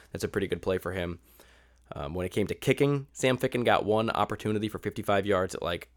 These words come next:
just a garbage time opportunity that was just a really far, "Let's just see if he can make it."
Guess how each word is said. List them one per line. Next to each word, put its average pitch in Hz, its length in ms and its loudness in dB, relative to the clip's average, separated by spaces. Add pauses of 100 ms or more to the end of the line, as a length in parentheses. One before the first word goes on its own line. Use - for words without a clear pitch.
just - 160 -8
a - 20 -6
garbage 95 400 -2
time 98 240 0
opportunity 98 400 0
that 82 80 0
was - 100 -4
just - 180 -6
a 104 60 2
really 110 280 4
far, 104 280 2
"Let's 127 160 2
just 120 140 -2
see 113 140 2
if 107 80 0
he 113 80 0
can 104 120 -2
make 104 220 0
it." - 180 0